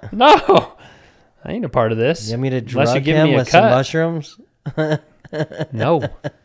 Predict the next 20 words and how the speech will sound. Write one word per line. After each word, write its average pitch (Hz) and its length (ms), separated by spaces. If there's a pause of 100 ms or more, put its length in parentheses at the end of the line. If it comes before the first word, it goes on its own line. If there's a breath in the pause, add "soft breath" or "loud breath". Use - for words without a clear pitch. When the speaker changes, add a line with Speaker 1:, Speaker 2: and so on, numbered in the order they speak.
(360)
Speaker 1:
I'm 120 80
gonna 131 120
see 143 200
a 135 40
floating 139 360
capsule 120 460
and 117 80
I'm 107 100
not 117 140
gonna 120 160
drink 113 220
my 110 100
drink. 104 360 (260)
Speaker 2:
No, 110 160
you 104 160
won't - 160
see 95 160
shit. 87 380 (160)
Speaker 1:
<laughs> - 920
I 170 80